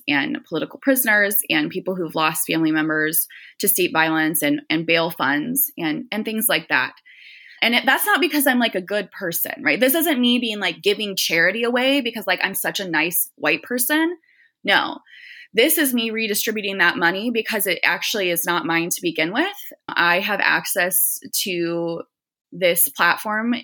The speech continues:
in large part because of my privilege. And I had access to this knowledge and this transformation a hundred percent in part because of the Black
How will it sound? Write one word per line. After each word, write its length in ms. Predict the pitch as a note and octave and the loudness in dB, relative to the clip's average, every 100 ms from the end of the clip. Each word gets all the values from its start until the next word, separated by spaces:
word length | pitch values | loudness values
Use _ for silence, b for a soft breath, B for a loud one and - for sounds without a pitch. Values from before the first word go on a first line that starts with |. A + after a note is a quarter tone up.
| - | -4
in 200 | - F3+ | -4 0
large 280 | E3 E3+ - | 0 0 0
part 160 | F#3+ | -2
because 240 | G3 G3 F3+ | -2 -4 -4
of 60 | |
my 160 | E3+ D#3+ | -2 -2
privilege. 600 | D#3+ F3 G3+ C#4 D#4 D4 B B B B | -2 -6 0 0 0 -2 B B B B
And 80 | - | 2
I 140 | F#3 G#3 | 4 4
had 220 | G#3+ G3 | 2 4
access 600 | D#3+ G#3+ - G#3+ G#3 - | 4 2 2 0 0 -4
to 80 | G3+ | -2
this 260 | F3+ F3+ G3 | 0 0 0
knowledge 500 | G#3 D4 B3 F#3+ F#3 | 2 2 4 2 2
and 160 | F3+ | -4
this 160 | F#3 - | -4 -6
transformation 1040 | A3 F#3+ F#3+ G3 F#3+ G#3+ A#3+ G#3+ F3+ F3+ b b b b b | -4 -4 -4 -4 -2 -2 -2 0 0 -2 b b b b b
a 80 | G3+ | -4
hundred 420 | G3+ C4 E4+ E4 | 0 2 4 2
percent 480 | D4 C4+ F#3+ D#3+ D#3 | 2 2 2 2 2
in 160 | F3 F#3 | -4 -6
part 380 | - E3+ E3+ - _ _ _ | -2 2 2 -2 _ _ _
because 600 | G#3 - G3+ F#3 F3+ - - | -6 -2 2 2 2 0 2
of 320 | E3 E3 F3+ | 0 -2 -4
the 120 | G3 | -4
Black 340 | E3+ D#3+ E3 | 0 2 2